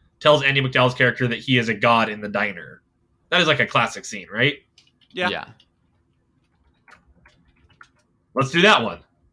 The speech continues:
Speaker 3: All right.
Speaker 2: <laughs> Uh,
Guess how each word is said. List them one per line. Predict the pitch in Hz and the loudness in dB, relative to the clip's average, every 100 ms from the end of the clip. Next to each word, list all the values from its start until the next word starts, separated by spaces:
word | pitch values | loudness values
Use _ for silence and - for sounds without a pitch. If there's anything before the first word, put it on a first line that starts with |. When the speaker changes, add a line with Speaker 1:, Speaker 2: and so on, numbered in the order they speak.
| - - | -10 -2
Speaker 3:
All | 131 | 0
right. | 120 127 - | 0 -2 -10
Speaker 2:
<laughs> | 262 - 233 185 175 - 254 240 _ _ _ _ _ - | -12 -8 -8 -8 -12 -12 -14 -14 _ _ _ _ _ -4
Uh, | 127 123 117 113 110 | -2 0 -2 -4 -6